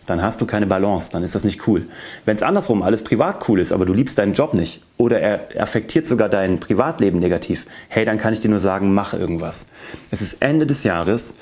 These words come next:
jetzt kommt die besinnliche Zeit vor Weihnachten. Geh mal in dich,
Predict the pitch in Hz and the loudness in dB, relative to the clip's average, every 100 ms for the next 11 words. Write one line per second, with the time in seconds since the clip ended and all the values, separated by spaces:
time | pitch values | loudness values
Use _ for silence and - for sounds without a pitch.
0 | - - 101 - 139 139 120 104 120 131 | -20 -6 -4 0 0 2 0 2 2 0
1 | 127 120 92 85 - - - - 143 147 | -2 0 0 0 -4 -12 -12 -2 0 0
2 | 92 82 80 80 101 104 - - - - | 0 0 0 0 -2 -2 -6 -20 -8 0
3 | 170 151 87 95 95 98 - | 2 2 2 2 2 0 -4